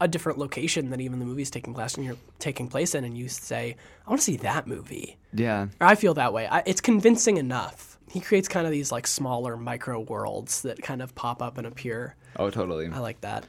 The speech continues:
Speaker 1: There's a, there's another thing that's kind of like that, where they're sitting at one point in the hospital, I think, or in the hospital room in the Tenenbaum house,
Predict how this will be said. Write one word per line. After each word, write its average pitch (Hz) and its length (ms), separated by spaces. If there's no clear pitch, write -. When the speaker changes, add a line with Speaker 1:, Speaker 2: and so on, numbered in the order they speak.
Speaker 1:
There's 208 320
a, 190 160
there's 196 220
another 220 300
thing 196 200
that's 170 140
kind 175 220
of 151 100
like 151 240
that, 123 420
where 131 640
they're 160 180
sitting 254 380
at 156 80
one 165 120
point 151 200
in 151 100
the 131 80
hospital, 139 640
I 127 80
think, 135 220
or 151 60
in 156 100
the 143 100
hospital 135 640
room 135 500
in 117 80
the 127 80
Tenenbaum 123 460
house, 123 460